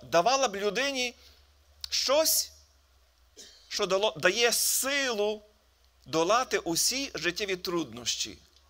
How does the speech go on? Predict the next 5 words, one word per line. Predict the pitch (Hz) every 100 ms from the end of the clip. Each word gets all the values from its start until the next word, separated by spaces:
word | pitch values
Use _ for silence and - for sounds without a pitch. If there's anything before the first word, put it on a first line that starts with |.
| _ _ _ _ _ _ _ _ _ -
Якою | 143 - 269
є | 190 151
та | 143 135
справжня | - - 147 139 131 107 110 104 98 -
віра? | 95 101 98 90 82